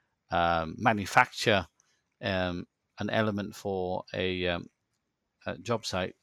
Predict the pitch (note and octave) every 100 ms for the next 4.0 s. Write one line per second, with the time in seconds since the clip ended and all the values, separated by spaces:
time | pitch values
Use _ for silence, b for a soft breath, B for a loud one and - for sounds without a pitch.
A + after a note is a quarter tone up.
0 | _ _ _ - G2 F#2+ F#2+ G#2 A2+ B2+
1 | B2 A2+ C#3+ E3+ C3 F2+ - _ _ _
2 | B2 A#2+ A2 C3 - - B2 A2+ G2+ b
3 | b b A2+ C#3 D3 B2 - - A3+